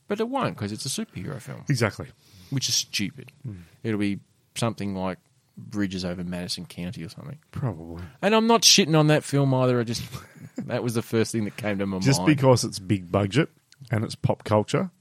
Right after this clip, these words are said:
Speaker 2: it's ignored on the big stage when it comes to awards.
Speaker 1: But one should imagine, if your film makes one point three billion dollars in its first two weeks, people might like it. <laughs>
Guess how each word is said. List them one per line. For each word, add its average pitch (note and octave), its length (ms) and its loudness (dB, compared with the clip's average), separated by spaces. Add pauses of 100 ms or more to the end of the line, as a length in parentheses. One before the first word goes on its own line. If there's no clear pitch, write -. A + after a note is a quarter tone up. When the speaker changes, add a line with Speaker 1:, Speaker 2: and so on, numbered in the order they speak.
(460)
Speaker 2:
it's - 180 -2
ignored F#2+ 400 -2
on F2+ 80 -2
the E2+ 60 -6
big E2 160 -4
stage F#2 380 -2
when G2+ 80 -4
it F#2 60 -10
comes F#2+ 220 -4
to G2+ 80 0
awards. D#2 580 -6
Speaker 1:
But A#3 220 4
one C#4+ 180 6
should G3+ 200 2
imagine, C3 540 4
if D#3 200 4
your A#3 180 2
film B2 540 4
makes A#2 260 0
one D#3 300 2
point C#3+ 380 2
three B2+ 400 0 (480)
billion D#3 500 8
dollars G#2 460 4 (160)
in C3 160 0
its - 240 -2
first C3 440 0
two C3 300 4
weeks, - 600 0 (1300)
people E4+ 260 2
might D#3+ 200 2
like A#2+ 300 0
it. - 80 -10 (600)
<laughs> - 440 6